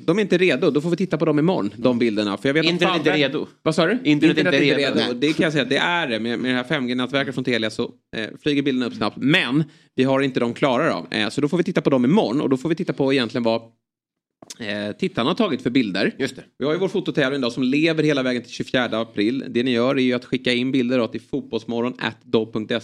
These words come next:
Speaker 1: se.
Speaker 2: Vad starkt igår.
Speaker 1: Ja, riktigt
Speaker 2: Ja.
Speaker 1: starka
Speaker 2: Mm.
Speaker 1: bilder. Ehm, såklart att jag gillade A I K-bilden där lite extra.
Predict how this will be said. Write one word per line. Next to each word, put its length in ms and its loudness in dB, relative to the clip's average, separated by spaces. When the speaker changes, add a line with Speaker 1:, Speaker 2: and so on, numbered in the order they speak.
Speaker 1:
se. 160 -2
Speaker 2:
Vad 100 -6
starkt 260 0
igår. 300 4
Speaker 1:
Ja, 320 0
riktigt 400 -2
Speaker 2:
Ja. 60 -2
Speaker 1:
starka 180 -2
Speaker 2:
Mm. 140 -4
Speaker 1:
bilder. 440 -6
Ehm, 880 -8
såklart 320 -8
att 80 -8
jag 100 2
gillade 300 2
A 100 2
I 100 0
K-bilden 340 0
där 80 0
lite 200 -2
extra. 340 -10